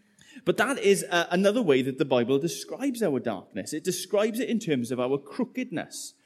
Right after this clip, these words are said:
and our twistedness in our desires that affect our actions, that make us into people who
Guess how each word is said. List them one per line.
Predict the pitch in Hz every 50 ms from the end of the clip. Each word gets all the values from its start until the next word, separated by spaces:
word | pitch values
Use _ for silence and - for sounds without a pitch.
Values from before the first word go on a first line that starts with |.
| _ - -
and | 160 170
our | 165 170 165
twistedness | 170 - - - 240 - - - - 254 220 170 147 123 117 -
in | 135 135
our | 131 123 139
desires | 135 135 139 135 135 165 160 165 165 165 160 107 85 92 - - - - - _ _ _ _ _ -
that | 180 - -
affect | - - - 220 254 - - 214
our | 180 151 - -
actions, | 135 - - - 135 123 110
that | 151 156 180
make | 180 202 220 202 220 214 262
us | 269 269 -
into | - 202 247 339 294 - 233 196
people | - - 143 113 - - 95 95 117 175 214 - - _ _ _ _ _ _ -
who | - 180 180 160 139 123 - -